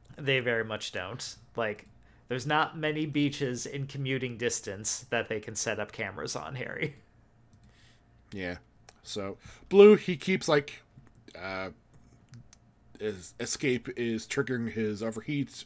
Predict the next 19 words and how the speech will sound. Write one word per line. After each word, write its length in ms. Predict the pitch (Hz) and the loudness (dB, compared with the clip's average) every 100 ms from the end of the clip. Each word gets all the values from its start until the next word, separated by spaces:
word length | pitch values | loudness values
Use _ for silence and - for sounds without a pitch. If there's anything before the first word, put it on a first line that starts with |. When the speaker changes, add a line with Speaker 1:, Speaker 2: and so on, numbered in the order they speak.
| - | -8
Speaker 2:
over 240 | 113 104 | -6 -4
and 80 | 107 | -2
over, 340 | 131 120 123 113 - - - | 0 0 -4 -6 -14 -20 -14
but 120 | 123 | -10
then 260 | - 113 107 | -4 -4 -4
she 220 | - - | -4 -2
knocks 260 | 110 104 - | -2 -2 -4
him 60 | |
into 160 | 113 95 | -6 -6
the 100 | 98 | -2
water, 380 | 123 131 131 113 | 2 4 2 -2
and 100 | 120 | -6
just 240 | 120 117 - | -6 -6 -2
barely 380 | 127 131 123 | 0 0 0
he 220 | 117 - 113 | -2 -2 -2
pulls 260 | - 123 | -2 -4
out 240 | 120 113 110 | -2 -2 -2
his, 340 | 113 110 101 | -2 -2 -2
uh, 220 | 107 110 | -4 -4